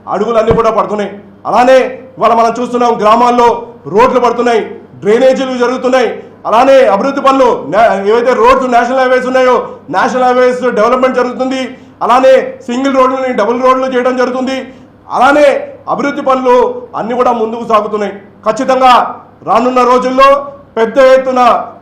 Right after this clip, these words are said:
పరిశ్రమలు ఇక్కడ పెట్టుబడి పెడతాయి. రా-, రాష్ట్ర ఆదాయాన్ని పెంచుతాము. ప్రజలకి ఆనందంగా ఉండడానికి, సుభిక్షంగా ఉండడానికి అన్నీ కూడా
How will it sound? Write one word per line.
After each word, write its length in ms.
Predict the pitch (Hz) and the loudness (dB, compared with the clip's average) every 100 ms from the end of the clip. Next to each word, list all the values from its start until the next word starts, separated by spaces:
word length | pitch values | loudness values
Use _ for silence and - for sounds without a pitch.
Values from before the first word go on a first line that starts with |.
| - | -4
పరిశ్రమలు 460 | 190 208 254 247 | -2 -2 0 0
ఇక్కడ 200 | 247 240 | 0 -2
పెట్టుబడి 340 | 240 233 247 247 | -2 -2 -2 -2
పెడతాయి. 400 | 240 240 262 254 262 - - - 156 | -2 0 2 0 -4 -16 -20 -14 -2
రా-, 360 | 196 196 185 | -2 0 -2
రాష్ట్ర 300 | 185 262 269 | 2 2 2
ఆదాయాన్ని 480 | 262 247 254 262 262 | 2 4 4 2 0
పెంచుతాము. 720 | 247 233 240 262 269 262 262 - - | -2 -4 0 0 2 0 -2 -12 -8
ప్రజలకి 600 | 214 220 285 294 294 269 | -4 0 2 2 0 -2
ఆనందంగా 520 | 170 170 247 269 262 254 | -2 0 2 2 0 0
ఉండడానికి, 640 | 247 247 240 240 247 202 - - 214 | 0 0 0 -2 -6 -8 -10 -14 -8
సుభిక్షంగా 460 | 214 269 277 254 | -6 -2 -2 0
ఉండడానికి 720 | 233 226 233 226 226 233 190 - - - | 0 0 -2 -4 -6 -6 -8 -12 -18 -8
అన్నీ 360 | 165 247 285 277 | -6 -2 -2 -2
కూడా 440 | 262 262 214 - | 0 2 2 -2